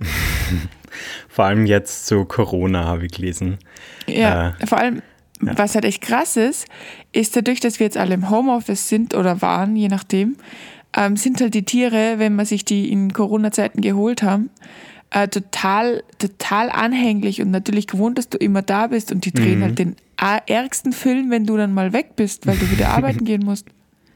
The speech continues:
Speaker 1: Ja, ja, absolut. Also wir, wir trainieren das jetzt auch grad, äh, total, dass
Speaker 2: Ja.
Speaker 1: der Günni einfach über längere Strecken immer wieder allein daheim bleibt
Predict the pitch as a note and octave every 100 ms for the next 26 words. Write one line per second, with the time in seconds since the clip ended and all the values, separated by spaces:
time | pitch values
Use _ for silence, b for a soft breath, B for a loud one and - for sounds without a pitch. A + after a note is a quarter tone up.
0 | B B B B B B B - G#2 -
1 | - - A#2+ A#2+ A#2+ - - - A#2 A#2+
2 | A#2+ A2 G#2+ G#2 A2 A2 A2 A2 G#2+ A#2+
3 | G#2+ G#2+ A2 G#2+ - G#2 - G2 G2+ -
4 | - F#2+ F#2 F#2+ - F#2+ G2 - G2 F#2+
5 | F2+ F#2 F2 G2 - - A3+ G#3 F#2+ F#2
6 | F#2 F2 _ _ - G#2 G2+ G2 F2+ F2
7 | G2+ G2+ G2 F#2+ F#2+ F#2+ G2 - - F2+
8 | - G2+ F2 G2 G2 F#2+ F#2+ F#2+ F#2 G2
9 | F#2+ F2 F#2+ G#2+ A2+ A2 - -